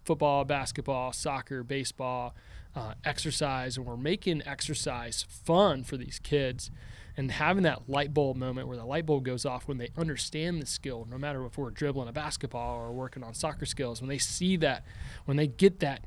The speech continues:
that skill and the light bulb goes off, dude, that's exciting.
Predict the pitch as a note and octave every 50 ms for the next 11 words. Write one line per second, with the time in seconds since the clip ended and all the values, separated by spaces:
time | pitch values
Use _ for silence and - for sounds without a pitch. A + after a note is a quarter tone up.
0 | - - - C#3+ B2 - - - - - D3 D#3+ D#3 B2+ A2 A2+ A2 G#2+ A2+ C3+
1 | D3 C#3 - C#3+ B2+ B2+ B2+ A#2+ A2+ A2+ B2 A2 G#2 - - F#3+ G#3 E3+ E3 A3
2 | B3 - - - - - - - D3 F#3 D#3+ -